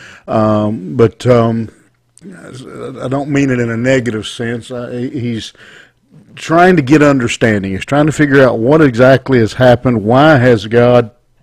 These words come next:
forsaken, uh, the, his people? And so, um, in these next few verses,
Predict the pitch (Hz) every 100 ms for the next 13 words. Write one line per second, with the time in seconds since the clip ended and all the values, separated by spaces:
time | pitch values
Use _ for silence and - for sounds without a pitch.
0 | _ _ _ _ - 104 - - 117 107
1 | 117 110 98 _ _ _ _ _ - 139
2 | 113 107 92 _ - _ _ _ _ -
3 | 120 117 110 127 117 113 - 165 - 101
4 | - - - _ 127 113 110 107 107 104
5 | - 120 113 110 110 110 107 98 - -
6 | 110 107 107 110 110 110 - - 147 123
7 | 117 117 117 110 113 131 135 143 - -
8 | 123 117 104 110 170 214 113 120 -